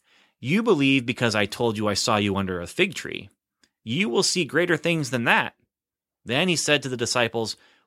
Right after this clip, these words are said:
"What I'm about to tell you is true. You will see heaven open. You will see the angels of God going up and coming down on the Son of Man."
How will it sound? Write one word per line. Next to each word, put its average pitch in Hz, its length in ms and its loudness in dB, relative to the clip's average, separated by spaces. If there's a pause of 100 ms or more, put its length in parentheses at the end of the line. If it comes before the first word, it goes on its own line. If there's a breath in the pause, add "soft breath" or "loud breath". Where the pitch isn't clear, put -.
"What 101 160 -4
I'm 170 160 2
about 165 220 2
to 147 80 -6
tell 151 220 2
you 143 100 2
is 127 140 0
true. 147 400 0
You 123 200 -2
will 190 140 0
see 151 220 -2
heaven 160 280 2
open. 131 380 -2
You 151 160 -2
will 202 100 0
see - 160 0
the - 240 0
angels 180 380 0
of 160 140 -2
God 139 280 2
going 170 300 0
up 190 220 2
and 117 120 -6
coming 156 300 -4
down 135 340 0
on 101 180 -10
the 95 60 -8
Son 110 220 -8
of 110 180 -12
Man." 98 380 -10